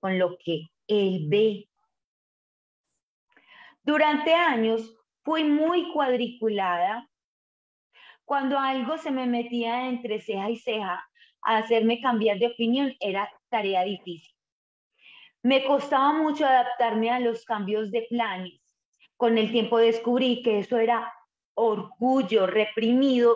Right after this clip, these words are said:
y dulcificado, pero orgullo al fin y al cabo.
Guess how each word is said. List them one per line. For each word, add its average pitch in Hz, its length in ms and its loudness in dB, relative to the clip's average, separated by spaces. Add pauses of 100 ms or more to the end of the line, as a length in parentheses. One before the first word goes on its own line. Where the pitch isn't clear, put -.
(160)
y 262 280 2
dulcificado, 254 1120 -2
pero 208 240 0
orgullo 202 400 -4
al 220 140 -2
fin 196 200 -10
y 190 40 -6
al 185 160 -10
cabo. 165 340 -2